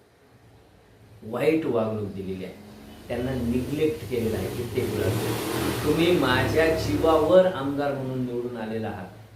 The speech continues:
ही त्यांची भाषा असते, असं पवार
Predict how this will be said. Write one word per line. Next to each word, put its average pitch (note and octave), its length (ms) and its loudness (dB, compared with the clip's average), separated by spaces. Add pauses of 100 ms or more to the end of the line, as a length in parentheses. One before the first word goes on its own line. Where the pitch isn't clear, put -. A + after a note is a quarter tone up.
ही B2 280 0 (160)
त्यांची A2+ 280 -6
भाषा G2+ 360 -6
असते, F#2 400 -8 (240)
असं A2 280 -8 (500)
पवार A2+ 280 2